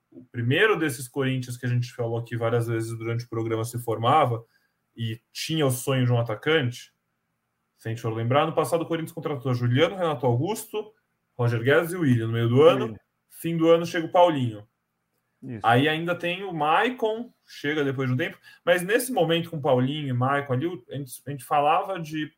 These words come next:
Speaker 1: pô, Corinthians falta um atacante, porque o Roger Guedes não é o nove, ele gosta de jogar de ponta,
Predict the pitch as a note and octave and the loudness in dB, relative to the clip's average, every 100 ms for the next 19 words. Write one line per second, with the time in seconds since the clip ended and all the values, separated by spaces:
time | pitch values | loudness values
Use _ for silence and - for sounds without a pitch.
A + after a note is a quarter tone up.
0 | _ - C3+ A#2 - _ _ _ _ - | _ -6 -4 -4 -8 _ _ _ _ -6
1 | C3 C#3 B2+ _ _ _ - C3+ C3+ D#3+ | -4 -4 -8 _ _ _ -2 0 2 0
2 | D#3+ E3 E3 D#3+ D#3+ F#3 G3 - G#3 G3 | 0 0 -2 0 0 0 -4 -6 -2 2
3 | F#3+ E3 D#3+ D#3+ D#3+ E3+ E3 D#3 C3+ C3+ | 0 0 0 0 0 -2 0 0 0 2
4 | D#3 F#3+ F#3 F3+ C#3 B2+ B2+ B2 B2 A#2+ | 2 0 -2 -4 -4 2 4 4 0 -4
5 | A2+ - B2 C#3+ F3 G3+ G3+ G3 | -4 0 2 4 2 -2 -10 -12